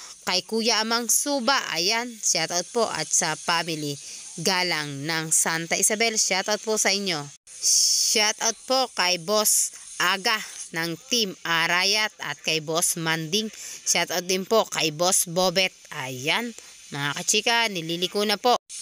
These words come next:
Ayan, for sale po yan ni Boss Froilan Fernandez. Ayan na.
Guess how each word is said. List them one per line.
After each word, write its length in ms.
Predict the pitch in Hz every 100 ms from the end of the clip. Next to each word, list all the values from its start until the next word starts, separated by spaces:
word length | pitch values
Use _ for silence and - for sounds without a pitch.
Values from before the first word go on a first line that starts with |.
| - - 160
Ayan, 1120 | 151 147 190 233 262 269 269 269 269 269 277 262 -
for 340 | - 175 170 175
sale 480 | - - 196 202 214 -
po 160 | 202 226
yan 420 | 214 233 247 180 135
ni 240 | 175 180 165
Boss 420 | 185 190 - - - - - - - - - - - - - - -
Froilan 680 | - 196 180 180 180 196 180 170 - - -
Fernandez. 960 | - 170 165 160 160 143 135 135 139 - 143
Ayan 320 | 143 139 156
na. 160 | 208